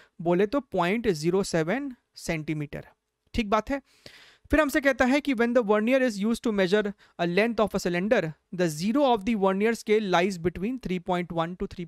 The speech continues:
point two and fourth vernier scale division coincide कर रहा था, तो हमसे रीडिंग पूछ रहा है। तो सर, यहाँ पे जो मेरा फाइनल रीडिंग होगा, obviously थ्री पॉइंट वन से ज़्यादा होगा, थ्री पॉइंट टू से कम होगा। So थ्री पॉइंट वन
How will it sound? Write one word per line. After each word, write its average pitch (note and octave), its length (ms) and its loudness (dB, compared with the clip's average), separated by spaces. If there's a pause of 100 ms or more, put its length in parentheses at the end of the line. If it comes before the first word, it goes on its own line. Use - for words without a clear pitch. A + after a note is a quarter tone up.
point D#3 220 -8
two D4+ 180 4 (400)
and C#4+ 220 0 (100)
fourth D#4+ 420 2 (120)
vernier G#3+ 400 0
scale G#3+ 260 -2
division F#3+ 420 -2
coincide G#3+ 500 0 (260)
कर E3 120 0
रहा E3 220 2
था, D4+ 220 2 (300)
तो A3 60 -2
हमसे G#3+ 500 -2 (260)
रीडिंग G#3+ 380 -2
पूछ F3 280 -4
रहा C#3+ 220 -4
है। - 160 -12 (500)
तो G3 80 -8
सर, C4 580 0
यहाँ G3 320 0 (120)
पे G#3+ 280 0
जो F#3+ 280 -2
मेरा F#3 360 0
फाइनल F#3 680 -2
रीडिंग F#3 380 -4
होगा, D3+ 320 0 (640)
obviously F#3 540 0
थ्री A3+ 160 0
पॉइंट A#3 280 0
वन G3 160 0
से G#3 140 2
ज़्यादा E3+ 300 2
होगा, A#3 260 2
थ्री G3+ 180 -4
पॉइंट F3+ 280 -4
टू F#3 100 -4
से E3 140 -4
कम A#3 220 0
होगा। E3+ 320 -2
So A3 200 -6
थ्री G#3 160 -4
पॉइंट G3+ 300 -4
वन G3+ 260 0